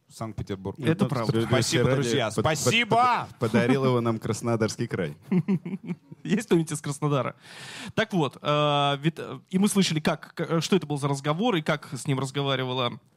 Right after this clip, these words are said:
Speaker 2: с условным, э, Мутко разговаривала Тина Канделаки.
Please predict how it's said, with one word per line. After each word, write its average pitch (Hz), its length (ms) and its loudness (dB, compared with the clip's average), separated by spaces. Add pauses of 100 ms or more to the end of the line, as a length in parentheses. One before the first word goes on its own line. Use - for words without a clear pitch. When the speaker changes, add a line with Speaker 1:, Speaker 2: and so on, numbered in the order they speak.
(100)
Speaker 2:
с - 240 -6
условным, 135 600 -2
э, 139 80 0
Мутко 147 320 -2
разговаривала 135 640 -2
Тина 135 220 -6
Канделаки. 175 580 2